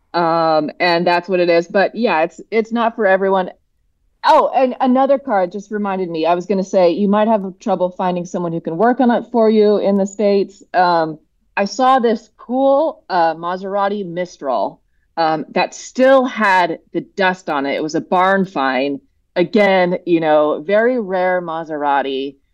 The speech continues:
I, I, of course, and, and I think the estimate on it was, like, fifty thousand dollars. So these aren't crazy expensive.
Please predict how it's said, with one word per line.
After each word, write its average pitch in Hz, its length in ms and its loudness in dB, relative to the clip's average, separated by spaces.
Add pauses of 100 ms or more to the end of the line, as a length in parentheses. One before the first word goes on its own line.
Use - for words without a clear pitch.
(140)
I, 120 180 -6
I, 233 200 4
of 233 180 0
course, 202 420 -4
and, 240 300 0
and 254 140 -2
I 240 80 0
think 294 200 -8
the - 140 -6
estimate 214 340 -4
on 175 180 -2
it 170 40 -6
was, 165 140 -8
like, 160 180 -2
fifty 196 320 -6
thousand 135 360 -2
dollars. 85 380 -4
So 240 200 4
these 247 200 2
aren't 233 280 0 (280)
crazy 180 340 2
expensive. 147 440 -4